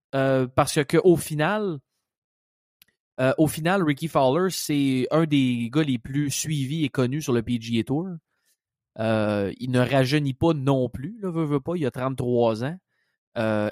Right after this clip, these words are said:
et c'est officiellement sa dernière année, euh, d'exemption aussi, là. Donc, si Ricky ne finit pas, écoute, il y a plein d'autres catégories, mais officiellement, s'il ne finit pas dans les cent vingt-cinq cette année, il a fini cent vingt-cinquième l'année, l'année qui vient de finir.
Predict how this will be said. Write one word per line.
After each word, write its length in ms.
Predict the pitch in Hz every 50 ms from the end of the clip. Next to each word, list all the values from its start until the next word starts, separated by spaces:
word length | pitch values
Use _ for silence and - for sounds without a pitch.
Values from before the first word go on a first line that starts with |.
| - -
et 180 | 180 196 208
c'est 360 | 185 - - - 190 190 185
officiellement 800 | - 135 123 - - 156 - - 165 151 131 123 123 131 156 170
sa 240 | 165 - - 135 120
dernière 480 | 113 117 127 120 131 139 147 147 127 123
année, 340 | 117 113 117 131 147 143 - _ _ _ _ _ _ _ _ _ _ -
euh, 220 | 104 107 107 104 104
d'exemption 840 | 113 113 143 131 117 120 120 131 120 113 110 - - 135 131 127
aussi, 320 | 117 110 110 - - 143 131
là. 160 | - - - _ _ _ _ _ _ _ _ _ _ _ _ _
Donc, 220 | - 117 120 117 -
si 280 | - - - 190 190
Ricky 380 | 160 151 143 131 - - 175 185
ne 120 | 165 139
finit 360 | 120 - - 139 127 127 123
pas, 260 | 110 - 156 165 160 127 - -
écoute, 240 | 113 - 139 120 -
il 60 | -
y 20 | 98
a 40 | 95
plein 220 | - 123 120 123
d'autres 180 | 123 123 127 -
catégories, 580 | - 113 - 117 113 117 117 117 113 135 139
mais 140 | 123 107 104
officiellement, 720 | 113 113 - - 156 143 - - 143 127 117 113 123 135 151
s'il 260 | - - - 127 120
ne 80 | 117 110
finit 300 | 107 - - 117 113 107
pas 160 | - - 139
dans 80 | 135 120
les 120 | 107 107
cent 200 | 101 - 113 113
vingt-cinq 480 | 107 104 98 90 - - 117 131 135 127
cette 240 | - - - - 101
année, 280 | 85 85 104 143 185 - _ _ _ _ _ _ _ _ _ -
il 80 | -
a 20 | 110
fini 240 | - - 135 143
cent 300 | 143 - - 143 139 135
vingt-cinquième 720 | 123 127 127 120 - 131 117 113 104 - 127 131 135 135 123
l'année, 180 | 110 107 110 107 - _ _ - -
l'année 280 | 110 110 107 113 127
qui 80 | 123 123
vient 160 | 117 117 117
de 40 | 110
finir. 380 | - 104 101 107 131 165 180